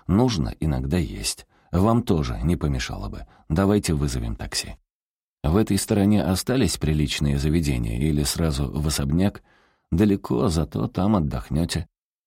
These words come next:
«Можем поехать ко мне», — предложила Ли. «Тут рядом, мама не будет против».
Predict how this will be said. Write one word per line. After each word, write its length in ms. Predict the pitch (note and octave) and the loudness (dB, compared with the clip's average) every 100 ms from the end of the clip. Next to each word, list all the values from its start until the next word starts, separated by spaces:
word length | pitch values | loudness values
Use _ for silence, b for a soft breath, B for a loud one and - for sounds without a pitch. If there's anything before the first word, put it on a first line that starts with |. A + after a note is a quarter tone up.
| _ _ | _ _
«Можем 460 | F#2+ A#2+ G#2+ A#2 A2 | 2 4 4 2 2
поехать 420 | A2+ A#2 - - | 2 2 -2 -2
ко 140 | B2 | 2
мне», — 280 | A#2+ B2+ B2+ | 4 4 2
предложила 560 | - F2 F2+ F2 F2 E2+ | 2 2 2 2 2 2
Ли. 240 | E2+ C#2+ B B B | 0 -2 B B B
«Тут 220 | A#2 A2+ | -2 2
рядом, 340 | G2 A#2 A#2 | 2 2 4
мама 360 | G#2+ G2+ A2+ B2+ | 4 4 4 4
не 100 | A#2 | 4
будет 300 | G2 G#2 G2+ | 4 2 0
против». 460 | G2 G2+ - E2+ | 2 0 0 -8